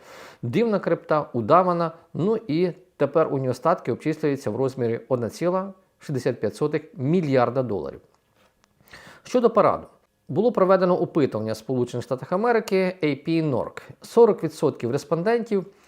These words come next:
що примітно, шістдесят сім відсотків республіканців, двадцять сім безпартійних і двадцять демократів схвалили ідею проведення цього параду. Ще двадцять дев'ять відсотків,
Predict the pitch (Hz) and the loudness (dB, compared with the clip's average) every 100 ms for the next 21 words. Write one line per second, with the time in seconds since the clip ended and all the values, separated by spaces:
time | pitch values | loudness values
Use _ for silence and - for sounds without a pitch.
0 | - - _ - 196 190 156 104 - - | -20 -20 _ -2 -2 0 -2 -4 -8 -10
1 | - 156 185 185 170 - 139 101 101 131 | -4 0 2 2 0 -2 -6 -6 -6 -4
2 | 139 107 - 101 131 - 135 147 131 107 | -2 -2 -4 -4 -4 -2 -2 0 -2 -2
3 | 117 196 160 143 139 131 - 120 107 - | -4 -6 0 0 2 -2 -8 -8 -8 -4
4 | 123 - 208 185 - 127 123 120 113 123 | -6 -4 -4 -4 -4 -2 -2 -4 -8 -6
5 | 127 196 196 180 - - - _ _ - | -2 -2 -2 -8 -10 -20 -20 _ _ -20
6 | - - 277 254 170 139 139 135 139 202 | -8 6 8 8 6 4 0 -4 0 0
7 | 226 - 123 143 147 120 - 110 - 73 | -2 -4 -2 0 -2 -6 -8 -8 -8 -10
8 | - - _ _ _ - - - 180 185 | -12 -20 _ _ _ -14 -8 4 6 6
9 | 208 214 214 214 214 214 - 214 214 196 | 0 0 0 0 -2 -4 -2 -2 -2 -6